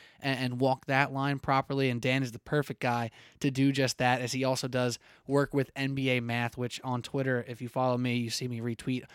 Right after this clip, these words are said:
a lot of their great stat stuff. Um, so stay tuned for this podcast. I think it's a really good one. You're gonna enjoy it. Also, some great Knicks breakdown with Dan at the end, so don't miss out on that.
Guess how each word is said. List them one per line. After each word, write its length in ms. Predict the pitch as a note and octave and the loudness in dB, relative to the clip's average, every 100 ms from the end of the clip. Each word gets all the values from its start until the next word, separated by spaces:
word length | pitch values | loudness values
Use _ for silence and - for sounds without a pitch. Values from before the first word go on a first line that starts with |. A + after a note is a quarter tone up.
| - - | -12 -4
a 80 | |
lot 280 | C#3 C3+ C#3+ | 0 2 2
of 80 | C3 | 0
their 140 | C3 | -4
great 300 | A#2+ B2+ A#2+ | -4 -4 -4
stat 320 | - B2 B2 - | -4 -4 -4 -4
stuff. 340 | B2 A#2 - _ - _ - | -4 -4 -6 _ -20 _ -2
Um, 340 | C3 A#2 A2 - | 0 0 -4 -6
so 140 | - | 0
stay 160 | D#3+ G#3 | 4 4
tuned 180 | - G#3 | 4 4
for 80 | F3+ | 4
this 100 | D#3 | 4
podcast. 380 | E3 D#3 A#2 | 4 4 0
I 40 | B2+ | -2
think 100 | C#3 | -2
it's 80 | - | 0
a 40 | |
really 220 | C3+ C3+ | 2 4
good 140 | C3 C3+ | 4 4
one. 180 | C#3 - - - | 4 0 -10 -2
You're 100 | C3+ | 4
gonna 180 | C#3+ C#3 | 4 4
enjoy 360 | C3+ B2+ C3 | 2 4 6
it. 160 | B2+ - _ _ _ _ | 4 0 _ _ _ _
Also, 400 | C3 D3 - D#3 | 4 4 4 2
some 200 | D3 C#3 | 2 0
great 260 | C3+ C3 B2 | 2 0 0
Knicks 320 | C3 D3 - | 2 0 0
breakdown 480 | - C#3+ - C#3+ C#3+ | 0 0 2 2 4
with 220 | B2+ - | 0 0
Dan 340 | C#3+ C#3 C#3+ | 2 4 2
at 220 | - B2+ - | 0 -4 -4
the 160 | B2+ - | -6 -2
end, 240 | C#3+ D3 | 0 2
so 140 | C#3+ | 2
don't 260 | B2+ B2+ B2+ | 4 2 2
miss 200 | B2+ B2 | 0 2
out 100 | A2+ | 2
on 140 | A2 | 2
that. 280 | A#2 D#3 D#3 | 4 4 2